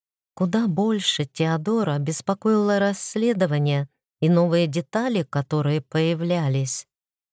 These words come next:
Значит, в доме Тарры Шульц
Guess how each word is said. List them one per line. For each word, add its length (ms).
Значит, 520
в 80
доме 300
Тарры 520
Шульц 680